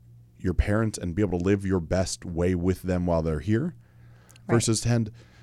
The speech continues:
Speaker 1: ten, fifteen additional years of living under their thumb and then trying to recalibrate in the future, like, especially if you, depending on the religious beliefs you have, like,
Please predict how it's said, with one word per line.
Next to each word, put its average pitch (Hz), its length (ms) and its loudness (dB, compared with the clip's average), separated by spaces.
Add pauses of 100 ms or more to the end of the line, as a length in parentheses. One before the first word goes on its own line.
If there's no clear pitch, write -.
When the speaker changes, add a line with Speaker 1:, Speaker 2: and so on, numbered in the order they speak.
(120)
Speaker 1:
ten, 135 220 4
fifteen 127 400 0
additional 110 360 2
years 104 320 4
of 87 160 2
living 104 300 2
under 95 180 0
their 101 600 2 (160)
thumb 87 380 0 (680)
and 92 180 0
then 107 120 4
trying 107 220 -2
to 98 60 0
recalibrate 95 500 0
in 73 60 -6
the 80 80 -6
future, 101 400 -2 (100)
like, - 220 -12
especially 120 360 0
if 92 100 -6
you, 98 180 -4 (680)
depending 120 280 0
on 113 60 2
the 107 60 2
religious 120 320 0
beliefs 117 280 0
you 107 60 0
have, 104 380 0 (200)
like, - 180 -12